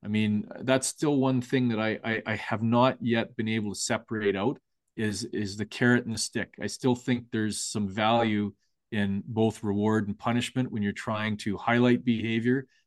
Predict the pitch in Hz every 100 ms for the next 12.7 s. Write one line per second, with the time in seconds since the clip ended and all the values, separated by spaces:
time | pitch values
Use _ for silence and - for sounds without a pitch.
0 | _ 110 104 101 - 131 110 101 - 90
1 | 98 90 - - - _ _ - - 107
2 | 104 110 110 120 127 123 123 135 123 110
3 | 110 - 113 107 117 120 123 117 113 113
4 | - - 123 123 104 104 117 107 143 160
5 | - 170 139 - - _ - 143 135 113
6 | 110 113 143 156 139 - - 135 113 113
7 | 123 139 - - 180 220 175 117 - 113
8 | 104 101 - 98 90 - 123 - - 110
9 | 113 123 120 - 113 107 120 - - _
10 | _ - 123 120 - 190 180 135 - _
11 | 120 131 135 123 - 147 - 120 131 156
12 | 117 104 117 110 131 90 -